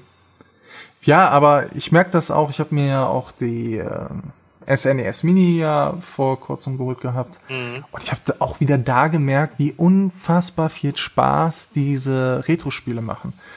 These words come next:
Speaker 1: So sehr, dass ich auch wirklich im Überlegen bin, ob ich mir nicht mal die, ähm, diesen Commodore Mini und diesen, äh, Amiga Mini holen soll. Obwohl ich bei denen schon gehört habe, dass da, dass sie mit so Lags zu kämpfen hätten.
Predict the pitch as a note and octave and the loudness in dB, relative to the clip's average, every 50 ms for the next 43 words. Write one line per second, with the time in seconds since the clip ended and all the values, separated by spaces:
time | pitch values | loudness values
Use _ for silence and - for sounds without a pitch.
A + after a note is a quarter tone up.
0 | - - _ - C3+ D3+ F#3+ F#3 D3 D#3 D#3+ D3+ C#3+ C#3 - C3 B2+ - - C#3+ | -20 -14 _ 2 4 4 4 4 4 4 4 4 2 2 0 -2 -4 -2 -2 -2
1 | D#3 D3 - D3 C#3+ C3 C3 C3+ C3 C3+ C#3 C#3 C3 C3 C3 C3 C3 B2+ C3 - | -2 -2 -2 -2 -2 0 2 2 4 4 4 2 2 0 0 0 -2 -4 -4 -4
2 | - C#3 C3 C3 C3 - - C3+ B2+ B2+ B2 B2 - B2+ B2+ B2 A#2+ A#2+ A#2+ A#2+ | -2 -2 0 0 -2 -2 -2 0 0 0 0 0 0 0 2 2 2 0 -2 -2
3 | B2 B2 C3 - - - - - - B2+ - _ _ _ _ _ _ _ _ _ | -4 -4 -4 -4 -4 -6 -6 -8 -10 -12 -14 _ _ _ _ _ _ _ _ _
4 | _ _ _ _ - _ _ _ - - C3+ B2+ B2+ A#2+ B2 - - B2+ B2+ B2+ | _ _ _ _ -20 _ _ _ -10 -6 -2 -2 0 0 -2 0 0 0 2 4
5 | A#2 C#3 D#3+ D#3 C#3+ D3 C#3+ C#3+ C#3+ C#3+ C#3+ C#3+ C#3 C#3 C#3 C3 C3 B2 - - | 6 6 6 6 6 4 4 6 6 6 6 6 4 4 2 0 -2 -4 -4 -4
6 | B2 A#2+ A#2 - B2+ B2 A#2 A#2+ A2+ B2 B2+ B2+ - - - - B1+ - - - | -4 -4 -4 -4 -4 -4 -4 -4 -4 -4 -4 -4 -4 -4 -4 -4 -4 -4 -4 -4
7 | B2 C3 C#3+ D#3 D#3+ D3 C#3 C#3+ C#3+ C#3+ C#3 C#3 C#3+ C#3 C#3 C3+ C3 C3 C#3 C3+ | -2 -2 0 2 2 2 2 2 0 0 0 0 0 0 0 -2 -2 0 2 2
8 | C3 C3 - - - - - - - - - _ - - B2+ - D#3 C#3+ - - | 2 0 -2 -8 -20 -20 -20 -20 -20 -20 -20 _ -2 0 4 4 4 4 4 4
9 | C#3 C3+ B2+ D3 D#3 E3 D#3+ D3+ - D#3 D3 C#3+ C#3 C3+ C#3 C#3 C#3 - D3 C3+ | 2 4 4 4 2 2 0 0 -2 -2 0 0 2 2 4 2 2 2 2 2
10 | C3+ C3 C3+ C3+ - - C#3 - - - - - C3 B2+ B2+ B2+ B2+ C3+ C#3 C#3 | 2 0 0 -2 -4 -4 -4 -4 -4 -6 -4 0 2 2 4 2 2 0 0 -2
11 | - - - - - - - D3+ - - C#3+ C3+ C3+ - - C3 B2 B2+ C#3+ E3 | -2 -4 -6 -8 -10 -6 -4 -4 -2 0 0 0 0 0 -2 -2 0 2 0 0
12 | - - - - - - - E3+ D#3+ E3 - D#3 D3+ D#3+ D3+ - E3 E3 | -2 -4 -10 -12 -10 -4 -2 -2 -2 -2 -2 -4 -4 -4 -4 -4 -4 -6